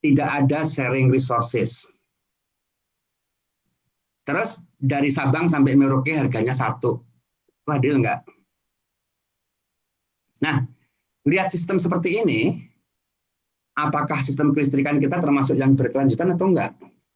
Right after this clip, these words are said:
Nah, Anda tentu saja bisa jawab sendiri. Ya. Terus, sekarang se-,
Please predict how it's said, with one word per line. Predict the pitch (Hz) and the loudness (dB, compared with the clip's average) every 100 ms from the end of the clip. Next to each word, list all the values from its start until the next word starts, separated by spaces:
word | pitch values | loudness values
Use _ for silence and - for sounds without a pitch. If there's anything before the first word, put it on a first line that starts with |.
| _ _ _ - - | _ _ _ -18 -8
Nah, | 101 | -6
Anda | 101 110 151 | -4 -4 0
tentu | 131 123 | 0 0
saja | 131 135 | 0 0
bisa | 127 | 0
jawab | 113 117 | 0 -2
sendiri. | 113 123 123 107 - - _ _ _ _ _ _ _ _ _ _ _ _ _ - | -2 -2 0 -2 -6 -12 _ _ _ _ _ _ _ _ _ _ _ _ _ -4
Ya. | 110 160 - - _ _ _ _ _ _ | -2 0 -2 -10 _ _ _ _ _ _
Terus, | 190 233 175 - - _ _ - | -2 -2 -2 -6 -12 _ _ -6
sekarang | - 151 190 170 | -4 -2 0 0
se-, | 175 | 0